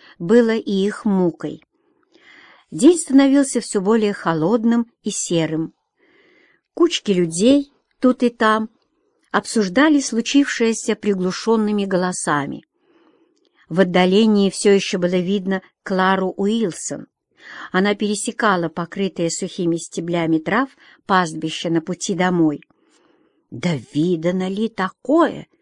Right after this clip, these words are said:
ошеломленно покачал головой мистер Нельсон. "Ужасно, ужасно!" —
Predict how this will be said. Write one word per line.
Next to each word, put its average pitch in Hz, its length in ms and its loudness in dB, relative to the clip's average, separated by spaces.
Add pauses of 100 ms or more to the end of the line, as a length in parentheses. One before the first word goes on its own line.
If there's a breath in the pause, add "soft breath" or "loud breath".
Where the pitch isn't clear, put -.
(160 soft breath)
ошеломленно 170 720 0
покачал 175 520 -4
головой 175 420 -2
мистер 180 420 -4
Нельсон. 175 560 -4 (560)
"Ужасно, - 760 -6 (100)
ужасно!" — 156 680 -4